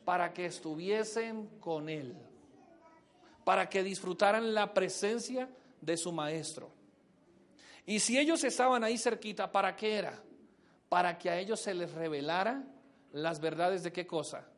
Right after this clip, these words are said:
del reino. ¿Para qué es usted creyente, hermano? ¿Para estar rico en la iglesia? ¿Para ser parte de un club social?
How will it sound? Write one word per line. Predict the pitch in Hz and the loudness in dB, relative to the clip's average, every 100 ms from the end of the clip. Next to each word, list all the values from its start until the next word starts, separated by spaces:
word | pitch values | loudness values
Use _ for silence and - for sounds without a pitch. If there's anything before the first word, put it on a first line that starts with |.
| _ _ _ _ - | _ _ _ _ -18
del | 131 135 | -10 -10
reino. | 127 127 123 113 - - _ - - - - | -8 -12 -12 -14 -20 -20 _ -20 -20 -4 6
¿Para | 214 220 220 | 8 6 2
qué | 269 277 | 0 4
es | 311 311 | 4 2
usted | 269 - 277 | -2 2 2
creyente, | 254 233 247 277 247 | 2 0 0 -2 -2
hermano? | 190 180 156 127 - _ _ _ _ _ _ - - _ - - - - - _ | -4 -4 -10 -14 -20 _ _ _ _ _ _ -20 -20 _ -20 -20 -20 -20 -20 _
¿Para | 214 220 | 2 2
estar | 220 262 247 | 2 2 0
rico | 269 262 | 0 -2
en | 254 | -2
la | 240 | -2
iglesia? | 233 254 269 285 294 | -2 -4 -4 -4 -2
¿Para | 254 | -2
ser | 226 247 226 | 0 0 0
parte | 254 233 | -2 0
de | 254 | 0
un | 247 | -2
club | 254 226 | -6 -6
social? | 240 240 269 294 320 | -6 -2 0 0 -4